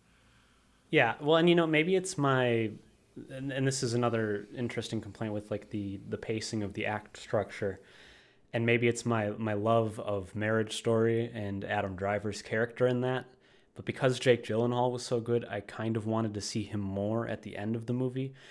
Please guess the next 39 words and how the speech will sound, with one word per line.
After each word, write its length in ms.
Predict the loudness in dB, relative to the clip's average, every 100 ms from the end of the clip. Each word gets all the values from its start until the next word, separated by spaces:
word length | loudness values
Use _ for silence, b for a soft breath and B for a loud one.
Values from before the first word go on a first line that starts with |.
| B B
He 140 | -6
comes 380 | -2 2 2 4
back 360 | 8 8 6 0
very 200 | -2 -2
abruptly, 640 | 2 2 2 0 2 2
and 160 | -2 -4
he 140 | -4
has 280 | 0 2 0
some 180 | -2 -6
fantastic 760 | -6 -8 -6 -2 -2 -2 -10
scenes, 800 | -8 -4 2 2 2 -2 -8 -10 B B B B B B -4
but 100 | 2
then 160 | 4
we 80 | 2
kind 320 | 2 2 2
of 160 | 0 0
reached 380 | 2 2 -2 -8
the 60 |
culmination 760 | -2 2 4 4 2 0 -2 -4
point 260 | 0 0
of 80 | 0
the 60 | 0
movie 260 | 0 0
very 280 | 0 2 0
quickly 520 | -2 -2 -2 -2 -6
after 280 | -6 -8 -6
that. 260 | -6 -6 -10 _ _ _ b b b b b b _
Like, 160 | -4 -2
he's, 220 | -2 -2
he's 260 | -2 -2 4
not 300 | 4 4 6
back 280 | 6 6
for 160 | 2 -4
a 60 | 0
very 240 | 2 2
long 240 | 0 -2
time 360 | -6 -6 -6 -6
before 300 | -8 -4 0
we're 300 | 0 -2 -4